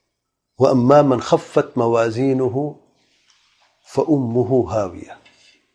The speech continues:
دیکھیں، آپ کا نام عمل پڑھ رہا ہے، یا تو بھاری ہوگا یا ہلکا ہوگا۔ جس کا بھاری ہو تو الحمد للہ عیشت الراضی میں چلا گیا ہے،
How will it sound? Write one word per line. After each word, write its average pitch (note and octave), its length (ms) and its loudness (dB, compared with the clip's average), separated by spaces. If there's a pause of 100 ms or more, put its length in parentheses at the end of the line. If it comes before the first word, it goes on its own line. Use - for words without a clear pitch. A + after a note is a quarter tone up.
(280)
دیکھیں، E3 320 6
آپ B2 180 4
کا B2 80 2
نام C3 180 4
عمل C3+ 200 6
پڑھ C3 180 2
رہا C3+ 100 6
ہے، C3 60 6
یا C3 60 8
تو B2+ 140 2
بھاری B2 400 4
ہوگا C#3+ 320 6 (380)
یا D3 200 8
ہلکا D3 240 6
ہوگا۔ G2+ 300 0 (880)
جس C#3 180 2
کا E3 100 8
بھاری C#3+ 320 4
ہو D3+ 340 6
تو D3 320 2
الحمد - 420 -2
للہ C3 100 6
عیشت C#3 240 2
الراضی B2+ 300 4
میں B2+ 100 2
چلا A#2 240 2
گیا G2 160 -4
ہے، E2+ 140 -14